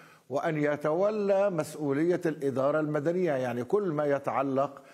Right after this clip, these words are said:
في الشعب الفلسطيني، شعبنا الفلسطيني في الضفة الغربية المحتلة وف-، و-، و-، وحتى في القدس. فانظر إلى الصورة التي حصلت، يعني، أخذ، آه، بن غفير أخذ كل الصلاحيات المتعلقة بالفلسطينيين في الداخل،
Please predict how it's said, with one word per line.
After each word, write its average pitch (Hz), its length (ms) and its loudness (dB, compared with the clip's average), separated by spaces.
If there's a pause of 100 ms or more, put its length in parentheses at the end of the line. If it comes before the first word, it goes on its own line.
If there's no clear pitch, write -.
(240)
في 143 340 -2
الشعب 143 320 -2
الفلسطيني، 139 640 -4
شعبنا 135 340 -4
الفلسطيني 131 480 -4
في - 80 -10
الضفة 127 420 -6
الغربية 120 640 -4
المحتلة 135 540 -4
وف-، 135 200 -6
و-، 123 60 -10
و-، 127 560 -6
وحتى 139 320 -4
في 127 100 -10
القدس. - 400 -12 (480)
فانظر 190 560 -2
إلى 220 180 0
الصورة 226 340 -2
التي 165 300 -2
حصلت، 110 380 -8
يعني، 98 160 -12 (720)
أخذ، 185 160 -2 (140)
آه، 151 180 2
بن 156 460 -4
غفير 165 240 0
أخذ 147 200 -4
كل 202 120 0
الصلاحيات 151 540 -2
المتعلقة 139 640 -2
بالفلسطينيين 127 720 -6
في 120 80 -12
الداخل، 131 520 -4